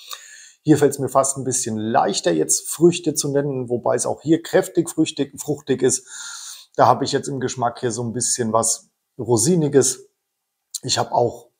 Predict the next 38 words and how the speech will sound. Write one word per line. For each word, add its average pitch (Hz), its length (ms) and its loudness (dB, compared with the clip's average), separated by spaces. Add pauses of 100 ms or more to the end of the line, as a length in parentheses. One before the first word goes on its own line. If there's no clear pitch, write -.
(300)
so - 140 -10
einen 113 80 -4
leichten 117 460 -4
Ansatz 123 480 0
von 117 280 -4
irgendwas 120 480 -4
Pflaume, 127 600 2
Zwetschge - 520 2
in 156 120 -2
die 139 100 -2
Richtung. 139 600 0 (840)
Hinten 156 320 -2
raus 127 400 4
kommt 127 280 -2
dann 123 220 4
deutlich 123 460 0
mehr, 139 260 4
als - 160 2
ich 147 80 -2
in 147 80 -2
der 143 100 6
Nase 135 380 4
hatte, 131 180 0
Richtung 127 340 -2
Abgang 117 460 -2
die 110 120 -4
Eichenwürze. 139 760 2
Das 117 200 -6
hat 117 160 -6
fast - 440 -4
was 113 200 -2
leicht 107 280 -6 (120)
Pfeffriges - 640 2
in 160 120 -2
dem 147 180 2
Fall 131 200 0
für 127 160 -2
mich. 123 320 0